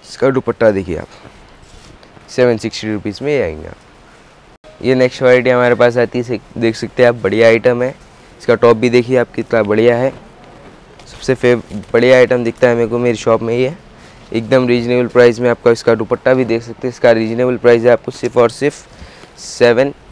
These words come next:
सिक्सटी रुपीज़ में ये आइटम मिल जाएंगे आपको। Big size दुपट्टा, इसका top भी देख सकते हैं, सिर्फ सेवन सिक्सटी रुपीज़। ये हमारे पास हाई range में नेक्स्ट वैरायटी है, देख सकते हो Garara model, देख सकते हैं आप, ये बढ़िया item है, एकदम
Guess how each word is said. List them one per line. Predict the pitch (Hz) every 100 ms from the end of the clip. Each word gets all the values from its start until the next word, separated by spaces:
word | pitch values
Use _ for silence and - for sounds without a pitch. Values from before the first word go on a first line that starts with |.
| -
सिक्सटी | - - - 139
रुपीज़ | 123 107 117 -
में | 131
ये | 123
आइटम | 104 120 123
मिल | 110
जाएंगे | 98 87
आपको। | 85 -
Big | 92 113
size | - 123 117
दुपट्टा, | 117 113 123 - 135 - -
इसका | - 113
top | 117 110
भी | 113
देख | 101 95
सकते | - - -
हैं, | 82 - - - -
सिर्फ | 139
सेवन | - 113 120
सिक्सटी | 117 110 - 107
रुपीज़। | 87 85 80 - - - - - - - - _ _ - -
ये | 123
हमारे | 120 131 127
पास | 127 120
हाई | 117 127
range | 123 127
में | 127
नेक्स्ट | 123 117 123
वैरायटी | 123 120 127
है, | 110
देख | 113
सकते | 113 - 127
हो | 117
Garara | 113 113 120
model, | 120 117 117 139 - - _ - - _
देख | 117 117
सकते | 120 - 120
हैं | 123
आप, | - - - _ - - -
ये | 135 120
बढ़िया | 117 117 127
item | 120 123 120
है, | 123
एकदम | 117 107 127